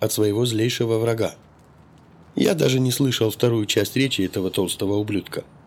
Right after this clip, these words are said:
о предоставлении убежища без всяких вопросов любому еврею, рожденному за границей, любому иностранцу, рожденному от родителей евреев, любому палестинцу,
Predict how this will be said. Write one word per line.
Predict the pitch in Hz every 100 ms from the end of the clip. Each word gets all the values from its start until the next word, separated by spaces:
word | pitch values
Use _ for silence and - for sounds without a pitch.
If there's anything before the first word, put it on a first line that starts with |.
| -
о | 110
предоставлении | 113 110 110 - 113 113 107 101
убежища | 98 117 143 131 -
без | 98 92
всяких | - 127 127 123
вопросов | 120 127 139 - -
любому | 92 104 123 139
еврею, | 139 117 101 90 90
рожденному | 92 101 98 92 95
за | 95 98
границей, | 98 95 85 - 80 - - -
любому | 104 104 101 104
иностранцу, | 110 110 110 87 80 71 - - - - - - - - - -
рожденному | 107 120 131 113 113
от | 110
родителей | 120 120 123 113 113
евреев, | 117 117 120 147 95 -
любому | 95 113 143 139
палестинцу, | 139 143 - 120 107 -